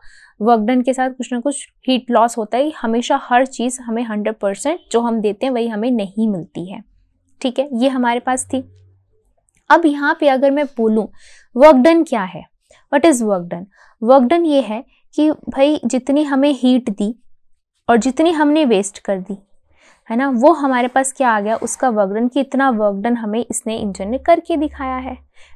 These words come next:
राइट? तो मैं वर्क डन की जगह पे क्या लिख सकती हूँ, क्यू टू माइनस, क्यू वन माइनस क्यू टू,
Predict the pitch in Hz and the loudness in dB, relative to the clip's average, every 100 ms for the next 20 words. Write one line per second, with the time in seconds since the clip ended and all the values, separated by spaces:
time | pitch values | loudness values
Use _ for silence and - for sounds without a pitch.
0 | - 214 262 - - - 349 427 294 247 | -6 -4 -4 -8 -20 -4 0 2 4 4
1 | 226 277 294 302 277 285 285 294 277 254 | 4 2 2 2 2 2 0 -2 0 0
2 | 240 - 220 - 208 269 359 _ _ _ | -2 -8 -8 -8 -8 -8 -10 _ _ _
3 | - 262 254 262 330 453 _ _ - 226 | -4 0 0 0 -4 -4 _ _ -6 -2
4 | 214 208 240 294 - - 262 294 320 226 | -2 0 -2 -2 -4 -4 0 0 0 -2
5 | 190 233 349 - - 180 - | -2 -4 -4 -6 -6 -6 -8